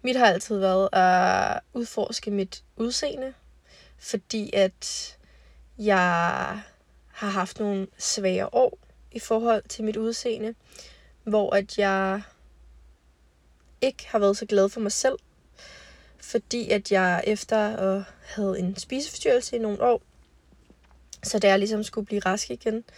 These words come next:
tog jeg meget på, og så når man starter på gym, og man ikke lige har den krop, man nu gerne vil,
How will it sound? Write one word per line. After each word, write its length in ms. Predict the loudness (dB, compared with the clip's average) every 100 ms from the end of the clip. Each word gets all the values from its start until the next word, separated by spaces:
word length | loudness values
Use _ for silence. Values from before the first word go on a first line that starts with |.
| -20 -20 -20 _ -10
tog 140 | 0
jeg 100 | 2
meget 240 | 2 0 0
på, 520 | 2 4 6 4 2
og 260 | 2 4 2 -4 _ _ _ _ _
så 160 | -6 0
når 100 | 2
man 140 | 2
starter 340 | 0 0 0 -2
på 120 | -6 -14
gym, 180 | -8 -8 -10 _
og 140 | -2 0
man 140 | -2
ikke 180 | -4 -2
lige 160 | 0
har 180 | 0 0
den 200 | 0 -2 -4 _ -20 -6
krop, 300 | 0 0 0
man 160 | -2
nu 160 | 0 0
gerne 300 | 0 0 2
vil, 440 | 2 4 4 2